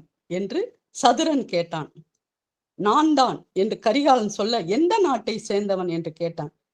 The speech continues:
"கடம்ப நாடு" என்று சொல்லவும் மலையதிர சிரித்தான். உண்மையை உரைத்தான். அவர்களை சிறைப்பிடித்து அங்கிருந்த குடிலில் அடைத்து வைத்தான்.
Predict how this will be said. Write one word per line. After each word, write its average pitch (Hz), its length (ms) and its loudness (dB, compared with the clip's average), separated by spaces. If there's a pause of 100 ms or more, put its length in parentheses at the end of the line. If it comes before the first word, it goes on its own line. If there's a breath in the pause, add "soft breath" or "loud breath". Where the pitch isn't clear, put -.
"கடம்ப 320 440 2
நாடு" 208 560 0
என்று 185 240 -4
சொல்லவும் 196 640 -2 (440)
மலையதிர 214 560 0
சிரித்தான். 226 640 -4 (640)
உண்மையை 294 540 2
உரைத்தான். 196 640 -2 (480)
அவர்களை 240 480 0
சிறைப்பிடித்து 339 1080 0
அங்கிருந்த 277 580 0
குடிலில் 302 420 0
அடைத்து 226 500 -2
வைத்தான். 180 520 -4